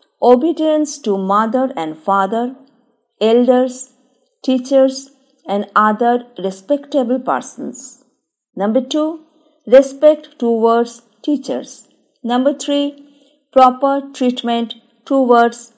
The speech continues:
ascetics, relations, slaves, servants, and dependents, the poor and miserable, friends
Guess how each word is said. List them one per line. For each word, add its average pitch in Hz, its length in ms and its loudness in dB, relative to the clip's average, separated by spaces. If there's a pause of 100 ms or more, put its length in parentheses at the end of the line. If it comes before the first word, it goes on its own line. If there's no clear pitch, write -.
(600)
ascetics, 247 840 -2 (640)
relations, 247 920 -2 (480)
slaves, 208 760 -2 (480)
servants, 247 840 0 (420)
and 170 220 -6
dependents, 254 880 -2 (480)
the - 220 -2 (140)
poor 277 520 6
and 160 260 -4
miserable, 254 760 2 (720)
friends 269 580 4